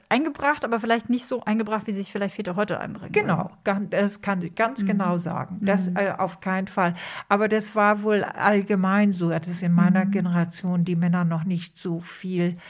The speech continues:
Speaker 2: äh, sich eingebracht haben oder auch viel länger gearbeitet haben noch, ne?
Speaker 1: Mhm.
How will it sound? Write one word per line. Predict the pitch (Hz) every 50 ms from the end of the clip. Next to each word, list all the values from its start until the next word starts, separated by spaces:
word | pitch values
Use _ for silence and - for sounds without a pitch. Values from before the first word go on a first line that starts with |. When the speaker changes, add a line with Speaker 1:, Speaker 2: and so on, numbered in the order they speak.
| - - - - - _
Speaker 2:
äh, | - - 175 170 170 165 151 139 170 -
sich | - - 175 - - -
eingebracht | 180 180 180 185 175 180 180 175 -
haben | 190 185 180 180 - - - - -
oder | - 190 185 175 - -
auch | 175 175
viel | - - 196 180
länger | 185 180 175 170 175 170
gearbeitet | 165 160 127 - 170 170 170 196 196 - - 190 175 175 - -
haben | 165 156 156 160 139
noch, | 139 143 147 147 165 - - -
ne? | 202 196 202 196
Speaker 1:
Mhm. | 196 196 202 208